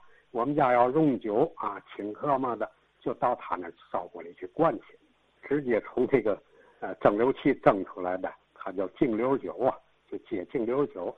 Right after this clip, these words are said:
质量最纯了。所以了解了一下这个烧锅的这个情况。拿烧锅来说呢，它分几个步骤。天津做的酒属于最基本的是白酒，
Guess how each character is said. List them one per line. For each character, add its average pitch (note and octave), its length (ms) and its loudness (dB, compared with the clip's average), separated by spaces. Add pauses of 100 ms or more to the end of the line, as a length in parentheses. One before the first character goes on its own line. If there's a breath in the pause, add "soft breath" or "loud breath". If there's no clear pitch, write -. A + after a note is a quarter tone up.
(120)
质 A#2+ 120 -2
量 G#2+ 220 -2
最 A#2 200 0
纯 - 300 -2
了。 C#3 100 -2 (580)
所 A#2+ 120 0
以 C3 40 0
了 A#2+ 300 2
解 C#3 160 0
了 A2+ 140 0
一 A#2 100 -2
下 G#2 380 -2
这 A2+ 120 -4
个 G2+ 140 -6
烧 A2+ 380 4
锅 F#2 180 -4
的 F2 160 -10
这 F#2 160 -8
个 F2+ 300 -10 (180)
情 G#2+ 140 -2
况。 B2+ 220 -4 (640)
拿 F#3 200 8
烧 C#3 340 12
锅 A#2 120 8
来 C3+ 180 10
说 G#2 280 4
呢， F2 140 -8 (320)
它 A#2 180 -2 (160)
分 A#2 200 -2
几 E3+ 180 0
个 E3+ 80 2
步 E3 200 6
骤。 F#3+ 200 8 (640)
天 E3+ 260 10
津 C#3 160 6
做 F#3+ 220 12
的 C3 100 4
酒 B2 280 4 (120)
属 A#2+ 140 0
于 C#3 240 0 (120)
最 F#3+ 220 10
基 A#2 160 0
本 G2+ 180 0
的 E3 120 4
是 - 80 -4
白 F#3 280 6
酒， G2+ 320 0